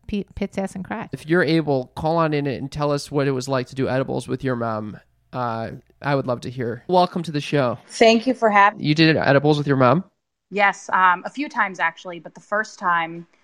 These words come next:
Speaker 3: was, um, we were driving from, uh, Denver to California when I was moving about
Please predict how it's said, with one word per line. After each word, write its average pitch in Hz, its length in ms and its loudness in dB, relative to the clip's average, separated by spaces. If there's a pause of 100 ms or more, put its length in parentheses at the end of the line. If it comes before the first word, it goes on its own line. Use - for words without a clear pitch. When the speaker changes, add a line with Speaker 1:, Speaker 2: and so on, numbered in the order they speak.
(220)
Speaker 3:
was, 180 340 -2
um, 170 280 2
we 180 80 -10
were 185 100 -8
driving 202 640 -2 (100)
from, 180 460 -2
uh, 160 340 0 (440)
Denver 208 500 -2
to - 140 -18
California 185 640 -2
when 175 100 -4
I 165 80 -2
was 165 140 -12
moving 165 480 -8
about 160 280 2